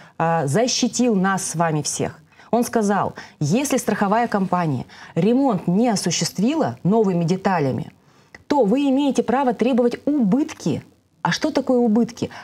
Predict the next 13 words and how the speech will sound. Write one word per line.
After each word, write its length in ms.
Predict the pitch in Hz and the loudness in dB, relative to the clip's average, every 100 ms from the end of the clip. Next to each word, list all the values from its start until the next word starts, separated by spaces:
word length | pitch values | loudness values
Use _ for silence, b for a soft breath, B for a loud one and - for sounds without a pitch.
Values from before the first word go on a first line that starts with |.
| B | B
Они 300 | 185 247 302 | 0 2 2
не 240 | 233 285 | 2 2
ограничены 600 | 294 233 220 262 - 240 | 2 2 2 2 0 0
лимитом 480 | 208 202 240 247 220 | 2 2 2 0 0
осаго. 480 | 214 - 254 180 117 - _ _ | -2 -2 -2 -2 -4 -8 _ _
То 240 | 330 277 | 0 0
есть, 220 | 269 - B B B B | 0 -4 B B B B
а, 240 | 180 180 180 | 0 2 2
предположим, 680 | - 339 370 285 262 247 240 | 0 0 0 2 2 0 0
у 80 | 175 | 0
вас 240 | 311 392 | 2 2
ремонт 320 | 208 233 302 | 2 2 0
на, 300 | 208 214 202 | 0 2 -2